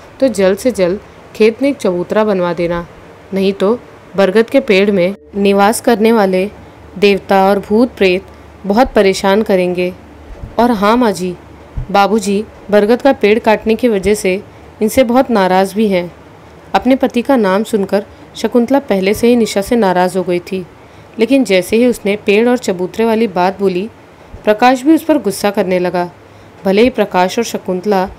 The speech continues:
निशा पर गुस्सा हो रहे थे, लेकिन वो अपने पति के ठीक हो जाने पर बहुत खुश थी। शकुंतला और प्रकाश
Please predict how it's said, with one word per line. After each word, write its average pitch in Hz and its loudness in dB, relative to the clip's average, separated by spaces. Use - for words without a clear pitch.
निशा 220 2
पर 294 0
गुस्सा 208 -2
हो 214 2
रहे 180 2
थे, 175 -6
लेकिन 269 2
वो 285 4
अपने 269 2
पति 208 -4
के 240 -2
ठीक 220 -4
हो 240 0
जाने 202 0
पर 247 -2
बहुत 190 -4
खुश - -6
थी। 180 -8
शकुंतला 196 -2
और 220 2
प्रकाश 185 -4